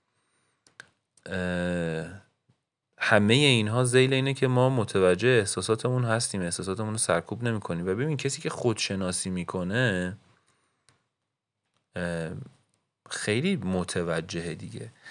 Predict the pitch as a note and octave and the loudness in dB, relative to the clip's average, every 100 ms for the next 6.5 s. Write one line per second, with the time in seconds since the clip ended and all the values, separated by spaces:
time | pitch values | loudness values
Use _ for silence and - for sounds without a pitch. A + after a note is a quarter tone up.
0 | - - B2 C3+ B2+ A#2 A#2 B2 C3+ A2+ | -12 4 6 8 8 6 6 4 4 2
1 | - A2 G#2+ B2+ C3 A2 G2+ G2 F#2+ F#2+ | 4 4 6 4 6 6 8 8 8 4
2 | G2 F#2+ F#2+ - G2 F#2 F2+ A2 B2+ A2+ | 2 2 0 -4 -2 2 2 0 0 0
3 | C3 A#2 G#2+ C3 C#3 - - - - C3+ | 2 0 0 0 0 -4 -18 -6 2 2
4 | F2+ G#2 A#2+ C3 B2+ - - - G#2+ A#2 | 2 2 2 2 -6 -14 -16 -8 2 4
5 | E3+ C3+ A#2 A2 A2+ G2 F2 - G#2 A2 | 4 4 4 4 2 2 2 2 2 2
6 | C#3 D3+ D3+ D#3 D#3 | 0 0 0 0 -2